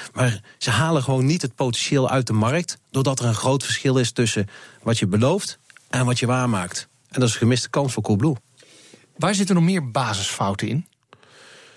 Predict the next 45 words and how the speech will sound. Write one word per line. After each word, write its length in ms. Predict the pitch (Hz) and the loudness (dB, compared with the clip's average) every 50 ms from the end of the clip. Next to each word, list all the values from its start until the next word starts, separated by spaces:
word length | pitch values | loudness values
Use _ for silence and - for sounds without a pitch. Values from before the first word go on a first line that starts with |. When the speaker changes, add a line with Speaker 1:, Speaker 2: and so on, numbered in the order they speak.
| - _ _ _ _ _ _ _ _ | -20 _ _ _ _ _ _ _ _
Speaker 1:
Niet 140 | - 143 131 | -4 -2 0
transparant 500 | 139 143 139 127 - 135 131 147 160 151 | 0 0 0 0 0 0 0 2 0 0
zijn, 360 | - 151 147 147 151 156 147 127 117 - - - | 0 0 2 2 2 0 -2 -4 -6 -10 -2 0
niet 140 | 123 117 123 | 0 2 4
eerlijk 280 | 143 151 143 143 135 | 2 2 2 0 -2
zijn, 400 | - - 139 135 139 143 143 147 | -2 0 0 2 2 2 0 -2
gebrek 520 | 127 110 - - - 127 117 143 156 160 - | -4 -4 -6 -2 0 0 2 0 0 0 0
aan 100 | 127 127 | 2 2
leiderschap. 760 | 131 131 147 156 151 - - - 139 156 185 - - - - - - - _ _ | 2 2 2 0 -2 -4 -2 0 -2 -2 -2 -4 -8 -12 -12 -14 -20 -20 _ _
Hè, 220 | - 107 127 139 120 | -2 0 0 0 0
eh, 540 | 92 - 120 113 107 98 87 69 - 113 104 | 0 0 0 2 2 0 0 0 -2 -2 -2
eh, 60 | 110 - - - - - | -2 -6 -10 -16 -20 -14
ik 120 | - - 127 | -12 -6 -2
kom 160 | - 143 131 | 0 2 2
bij 220 | 131 127 135 127 | 2 2 2 0
veel 220 | 113 - 156 160 165 | 0 2 2 2 2
werkgevers, 880 | 160 147 139 139 - - 143 139 139 - 147 151 139 - - - - - - _ | 2 0 0 -2 -2 0 0 0 0 0 -2 -2 -2 -4 -6 -6 -8 -12 -16 _
eh, 280 | - - 107 107 104 - | -4 0 0 2 2 2
en 80 | 131 | 2
die 100 | 120 120 | 2 2
zeggen, 260 | 117 123 123 117 117 117 | 2 2 2 2 2 2
"Nou, 200 | 117 110 107 104 | 2 2 0 -2
Geert, 320 | - - 143 131 110 - | -2 -2 -2 -2 0 0
we 80 | - 123 | 0 2
moeten 220 | 127 127 - 120 | 2 2 2 0
nu 80 | 135 143 | 0 0
echt 120 | 139 117 | 0 0
werken 300 | 127 127 120 117 - 117 | 0 0 0 0 0 0
aan 80 | 110 107 | 0 0
onze 160 | 101 101 113 | 0 0 0
employer 320 | 107 101 - 113 104 101 98 | -2 0 0 0 2 2 2
brand. 200 | 110 127 147 - | 2 0 0 0
We 80 | 123 123 | 0 0
willen 200 | 135 135 135 120 | 2 2 0 0
een 120 | 110 - | -2 0
top 220 | - 214 220 - | 0 0 0 2
tien 180 | - 196 190 196 | 0 0 2 2
werkgever 540 | 185 190 185 190 180 - 190 185 185 170 160 | 2 0 0 -2 -2 0 0 0 0 0 0
zijn, 320 | 151 170 190 247 262 240 - _ _ _ _ _ - _ _ _ _ _ - - | -2 0 -2 -2 -4 -6 -10 _ _ _ _ _ -20 _ _ _ _ _ -12 -4
maar 120 | - 113 107 | -2 0 2
het 80 | 117 | 2
mag 140 | 131 127 104 | 2 2 0
ons 100 | 107 - | -2 -2
niks 220 | 135 143 135 - | -2 -2 -2 -2
kosten." 360 | - - 92 82 - - 117 | -2 -2 -2 -2 -4 -8 -12